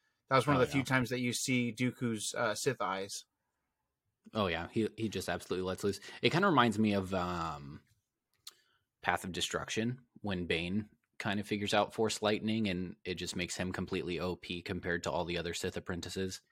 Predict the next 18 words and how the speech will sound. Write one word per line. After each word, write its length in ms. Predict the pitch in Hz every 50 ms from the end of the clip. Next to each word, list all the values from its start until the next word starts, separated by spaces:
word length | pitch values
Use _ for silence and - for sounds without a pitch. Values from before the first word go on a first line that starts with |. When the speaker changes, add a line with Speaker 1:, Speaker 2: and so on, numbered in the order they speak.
| _ _ _ _ _ _ _ _ _ _ _ -
Speaker 1:
Yeah. 400 | 135 127 135 127 113 107 107 104
Speaker 2:
Um, 160 | 95 - - _ _ _ _ _ _ - 131
Speaker 1:
Bane, 420 | 113 139 135 165 196 202 185 175
Speaker 2:
that 100 | 156 87
it's 120 | - 127 131
kind 180 | 143 175 190
of, 80 | 175 143
Speaker 1:
Bane's, 160 | - - - _ _ _ _ -
Speaker 2:
kind 140 | - 101
of 60 | 92 87
an 60 | 87 82 78
Speaker 1:
I 80 | 135 143
always 240 | 151 170 165 147 -
Speaker 2:
out-of-touch 60 | -
Force 240 | 147 135 131 117 -
Speaker 1:
heard 40 |
Speaker 2:
power. 320 | - 87 87 87 80 - - _ _ _ _ - - - _ _ _ _ _ _ _ _ _ -
Speaker 1:
Yeah. 460 | 131 143 143 131 120 113 107 107